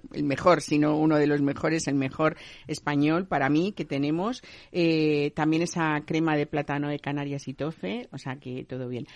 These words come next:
Bueno, hay una carta de vinos seleccionada con distintas denominaciones de origen, pero aquí lo que uno no se puede perder,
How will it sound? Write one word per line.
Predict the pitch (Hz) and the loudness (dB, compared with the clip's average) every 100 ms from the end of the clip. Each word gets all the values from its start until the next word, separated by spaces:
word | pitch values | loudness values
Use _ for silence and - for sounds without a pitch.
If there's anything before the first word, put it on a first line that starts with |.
| - - | -14 -2
Bueno, | 190 185 | 2 2
hay | - 254 302 | 2 2 2
una | 226 233 233 220 202 185 | 0 -2 0 -2 -4 -2
carta | 180 180 | -2 0
de | 170 | -2
vinos | 160 165 160 151 | 0 0 -2 -4
seleccionada | - 160 147 151 147 156 147 | -6 -4 -4 -4 -2 -2 -2
con | 143 | -4
distintas | 135 - 151 147 | -6 -4 -4 -2
denominaciones | 151 143 139 135 143 143 139 | -2 -2 -2 -4 -4 -4 -4
de | 143 | -4
origen, | 147 - 180 180 | -6 -6 -8 -2
pero | 180 170 | 0 2
aquí | 170 247 | 0 -2
lo | 233 185 | -4 -2
que | 175 | 0
uno | 170 | 0
no | 151 | 0
se | - | -2
puede | 151 139 135 | -6 -4 -4
perder, | 131 131 147 202 | -4 -2 -2 -2